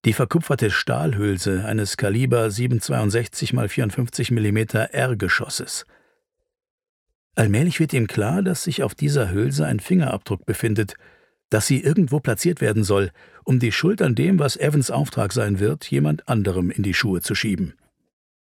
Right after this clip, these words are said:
Er dankt dem Mann und will aufstehen, aber der Mann greift über den Tisch und packt Evan mit seiner braunen Hand am Handgelenk.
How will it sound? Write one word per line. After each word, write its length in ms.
Er 120
dankt 260
dem 160
Mann 200
und 160
will 120
aufstehen, 540
aber 160
der 80
Mann 180
greift 260
über 120
den 140
Tisch 240
und 180
packt 340
Evan 320
mit 140
seiner 220
braunen 420
Hand 240
am 140
Handgelenk. 760